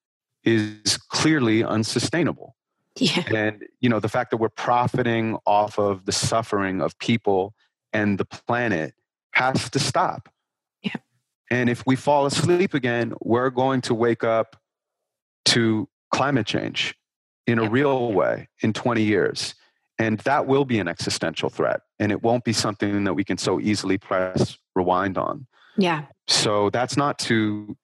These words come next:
Speaker 1: downplay any of the suffering that people are experiencing now. I know it's hard out there, but it's hopefully a perspective into finding some hope.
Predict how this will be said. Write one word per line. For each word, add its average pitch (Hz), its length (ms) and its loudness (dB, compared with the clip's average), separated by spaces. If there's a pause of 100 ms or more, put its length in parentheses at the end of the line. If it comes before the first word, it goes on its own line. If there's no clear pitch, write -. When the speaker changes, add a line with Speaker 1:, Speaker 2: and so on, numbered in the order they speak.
(200)
Speaker 1:
downplay 104 680 2
any 101 240 2
of 95 80 2
the 92 80 -2
suffering 95 560 -2
that 87 80 0
people 92 260 0
are 87 120 2
experiencing 90 680 -2
now. 85 300 0
I 67 80 0
know 98 320 2
it's - 300 -2 (420)
hard 95 240 2
out 76 220 -2
there, - 300 -2 (280)
but 92 260 2 (460)
it's - 440 0
hopefully 113 480 0
a 92 60 2
perspective 95 600 -2
into 87 220 -2
finding 78 500 -4
some 73 200 -2
hope. - 200 -2